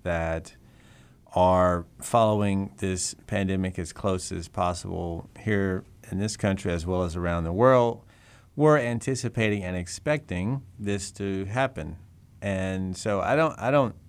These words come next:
think we were caught off guard like we were when the pandemic first started. Obviously, we had no pandemic, and then we had a pandemic, so no one was really, well, there's, you know, conversation about that. But in general,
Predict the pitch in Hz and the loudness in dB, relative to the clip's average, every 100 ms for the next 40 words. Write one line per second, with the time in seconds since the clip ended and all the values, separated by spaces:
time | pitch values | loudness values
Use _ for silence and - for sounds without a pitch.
0 | - 131 131 107 92 90 113 107 92 92 | -2 0 0 -2 -4 -2 0 2 2 0
1 | 101 101 104 101 101 95 92 92 95 92 | 0 2 2 0 -2 -4 -2 -2 0 0
2 | 92 82 87 90 87 87 87 82 - _ | -2 -4 -4 -4 -4 -2 -4 -6 -12 _
3 | - - - _ - 131 127 123 110 - | -20 -20 -20 _ 2 4 4 4 2 0
4 | 107 92 90 - - - - 110 107 107 | -2 0 -2 -8 -12 -10 -4 0 2 2
5 | 107 101 - 98 95 - 95 90 90 - | 0 -4 -2 -2 -2 -4 -2 -2 -4 -12
6 | _ _ _ - 92 90 90 82 101 117 | _ _ _ -6 -4 -2 -2 -2 -2 0
7 | 120 110 104 98 92 82 85 85 92 80 | 0 0 0 -2 -4 -4 -4 -2 -4 -4
8 | 92 87 90 82 82 - 87 85 82 82 | -4 -2 -2 -4 -8 -6 -4 -4 -4 -8
9 | 95 87 90 90 87 85 82 87 85 82 | -10 -8 -6 -4 -4 -6 -6 -6 -6 -6
10 | - 80 80 82 - - - - 95 92 | -8 -6 -6 -8 -14 -20 -12 -6 -4 -6
11 | - - - - - 92 92 104 92 87 | -10 -14 -20 -14 -8 -6 0 2 2 0
12 | 98 87 - 82 87 85 98 87 87 90 | 0 0 -2 0 0 0 -2 -2 -2 -4
13 | 87 - 123 110 92 104 101 95 95 | -4 0 2 2 2 2 2 2 0